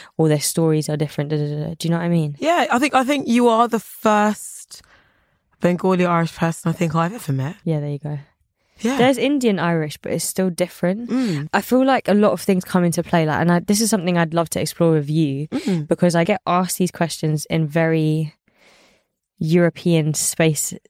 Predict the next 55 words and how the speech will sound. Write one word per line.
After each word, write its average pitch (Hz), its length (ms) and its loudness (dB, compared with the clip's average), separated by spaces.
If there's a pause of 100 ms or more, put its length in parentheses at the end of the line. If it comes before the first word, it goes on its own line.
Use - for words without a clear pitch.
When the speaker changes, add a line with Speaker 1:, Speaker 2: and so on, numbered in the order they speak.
Speaker 1:
I'm 165 120 0
just 156 120 -2
gonna 160 160 2
leave 160 140 2
it 151 40 -2
at 143 140 -4
European 147 540 0
spaces 151 720 -2
of 143 120 -12
interviews. 143 680 -4
And 147 340 -4
they 165 140 2
just 170 260 0
like, 165 180 0 (200)
"So 320 160 4
what 339 260 2
blood 269 260 2
do 226 80 2
you 208 120 6
have 190 200 2
more, 190 280 4
Bengali 247 500 2
or 240 160 2
Irish?" 214 420 0
It's 175 120 -4
like, 170 120 2 (100)
Speaker 2:
Oh. 202 220 -2
Speaker 1:
that's 226 220 2
completely 196 400 -2
inappropriate. 151 720 -2
What's - 180 0
it 427 40 0
like 294 160 0
being 262 180 2
biracial 214 440 2
in 170 60 0
twenty 180 220 2
nineteen? 175 400 2 (540)
The 165 80 0
same 165 320 2
as 156 100 0
it 160 140 -2
was 165 260 0
for - 140 -4
me 165 180 2
in 151 160 0 (140)
twenty 160 260 -2
seventeen 180 720 0
and 175 220 0
nineteen 156 320 -4
ninety-eight 151 360 -6
when 151 120 -6
I 147 60 -4
was 147 120 -8
born. 156 320 -4